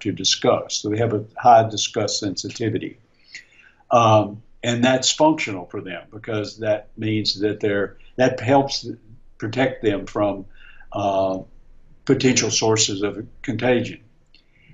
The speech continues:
Um, but fear too, I mean, you know, you can get, uh, I mean, the disgust,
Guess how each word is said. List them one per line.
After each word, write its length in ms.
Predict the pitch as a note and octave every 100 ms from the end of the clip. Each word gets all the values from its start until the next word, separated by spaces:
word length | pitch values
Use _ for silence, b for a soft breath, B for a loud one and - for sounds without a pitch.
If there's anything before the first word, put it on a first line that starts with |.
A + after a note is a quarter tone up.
| b
Um, 440 | C3+ B2+ B2 A#2+ - _
but 340 | C#3 D#3 -
fear 280 | G3 A3+ G3+
too, 640 | - G3 A3+ D3+ A#2 A#2 A2+ _ -
I 60 | C3+
mean, 180 | C#3
you 120 | D3 F#3
know, 260 | C3+ A#2+
you 160 | C3 D#3+
can 200 | D#3+ C3+
get, 440 | C#3 C3 B2+ -
uh, 300 | A#2+ A2 G#2+ - _ _ _ _ _ _ _ C#3
I 60 | C3
mean, 180 | B2+
the 120 | A#2+ A#2+
disgust, 760 | A#2 - G3 F#3+ A#2 -